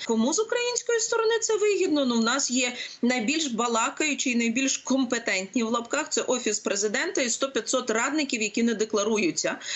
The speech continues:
але які чомусь мають право розказувати, яка у нас зовнішня політика.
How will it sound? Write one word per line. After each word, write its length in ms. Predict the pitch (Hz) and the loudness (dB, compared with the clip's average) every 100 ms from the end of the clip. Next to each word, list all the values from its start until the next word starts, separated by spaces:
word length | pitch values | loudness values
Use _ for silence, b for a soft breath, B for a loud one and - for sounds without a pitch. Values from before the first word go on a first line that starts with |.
| B - | B -2
але 200 | 233 240 | 0 0
які 200 | 247 302 | -2 -2
чомусь 380 | 277 240 247 240 | 0 0 0 0
мають 240 | 226 196 | 0 -2
право 320 | - 220 294 247 | -2 -2 0 0
розказувати, 640 | 208 - 240 247 214 196 | -2 0 0 0 -2 -2
яка 240 | 185 226 | -2 0
у 60 | 226 | 2
нас 160 | 208 208 | 2 0
зовнішня 440 | 196 208 185 190 | 0 2 2 0
політика. 640 | 185 190 160 139 - - | 0 0 0 -2 -4 -6